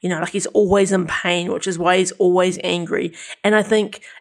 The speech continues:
even though it's kind of frustrating that they're not gonna, they're not gonna lose him, he's, he's a central part to all the story,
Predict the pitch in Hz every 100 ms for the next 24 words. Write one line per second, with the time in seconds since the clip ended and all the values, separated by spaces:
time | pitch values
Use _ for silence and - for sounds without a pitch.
0 | - 226 247 269 254 208 - 214 196 -
1 | 190 - - 185 180 180 180 - 180 -
2 | - 180 175 180 175 - 196 190 185 196
3 | - - _ - - - - 196 240 208
4 | 185 175 175 180 185 190 185 185 185 196
5 | - 185 - - - - 180 175 - 190
6 | 170 180